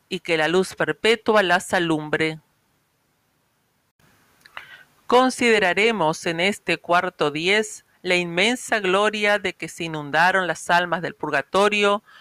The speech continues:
cuando por el divino Redentor fueron sacadas de aquel abismo de dolores y conducidas gloriosamente a la bienaventuranza. Y meditemos que también nosotros, con nuestros sufragios,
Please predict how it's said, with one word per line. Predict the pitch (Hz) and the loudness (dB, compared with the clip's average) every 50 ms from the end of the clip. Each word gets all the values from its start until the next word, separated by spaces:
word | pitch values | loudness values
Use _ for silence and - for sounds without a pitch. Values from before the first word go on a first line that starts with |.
| - _ _ | -20 _ _
cuando | - 180 170 170 165 160 - | 2 2 2 2 2 0 0
por | - 170 160 | 0 0 0
el | 160 156 | 0 -2
divino | 151 151 139 160 185 214 233 240 240 | -4 -6 -6 -4 -2 0 0 0 2
Redentor | 233 226 226 226 220 214 202 - 208 214 220 220 220 | 2 2 0 0 -2 -4 -4 0 2 2 2 2 -2
fueron | - - 190 190 196 196 208 202 - | -2 0 0 0 2 0 -2 -4 -4
sacadas | - 190 165 - - 170 180 190 196 196 196 226 - | -2 -4 -2 0 2 4 4 4 4 2 0 0 0
de | 170 | -2
aquel | 151 147 - - 175 185 | -2 -2 -2 -4 -2 0
abismo | 180 170 160 175 180 180 208 175 175 175 | 0 0 -2 -4 -6 -6 -4 -4 -2 -2
de | 170 165 | 0 0
dolores | 160 151 156 175 214 220 202 160 143 143 - - - _ _ _ _ _ | 2 2 4 4 4 4 2 0 -4 -8 -10 -14 -20 _ _ _ _ _
y | - 185 | -12 -8
conducidas | - - 170 151 147 147 143 - - 202 196 214 214 214 214 214 214 - | -4 -2 -2 -2 -2 -4 -8 -8 -6 -4 -4 -2 0 2 2 2 0 -2
gloriosamente | - 165 147 139 143 151 175 185 - - 190 170 160 165 170 180 190 185 - - 185 | -2 -2 0 0 0 0 0 -2 -2 -2 -4 -2 -2 -2 -4 -4 -6 -8 -6 -2 -2
a | 180 | 0
la | 170 160 | 0 0
bienaventuranza. | 151 151 151 165 170 170 165 165 165 165 - 170 170 160 147 143 147 147 - - 160 143 143 151 - _ _ _ _ _ _ _ _ _ _ _ _ _ _ - - _ _ - | 0 -2 -2 -2 0 0 -2 -2 -4 -6 -6 -4 0 0 0 0 -2 -6 -6 -4 -2 -2 -2 -4 -8 _ _ _ _ _ _ _ _ _ _ _ _ _ _ -20 -20 _ _ -14
Y | 156 | -10
meditemos | 143 135 127 127 127 - - 170 185 196 185 165 143 139 - - - - | -8 -8 -8 -10 -12 -4 0 0 2 2 2 0 -2 -2 -4 -8 -14 -14
que | _ - 139 | _ -12 -8
también | - - 131 135 143 165 196 220 233 | -6 -6 -4 -2 -2 0 0 0 0
nosotros, | 233 220 - - 240 233 240 240 - 185 175 170 - - - | 0 -2 -2 0 2 2 2 2 0 0 -2 -2 -2 -4 -4
con | - 175 170 165 | -4 -2 -2 0
nuestros | 165 170 - - 170 160 - | -2 -4 -4 -4 -4 -4 -4
sufragios, | - 156 - - 156 185 202 214 - - 214 202 202 202 - - | -8 -8 -4 0 2 2 2 0 -2 -2 -2 0 0 -2 -4 -10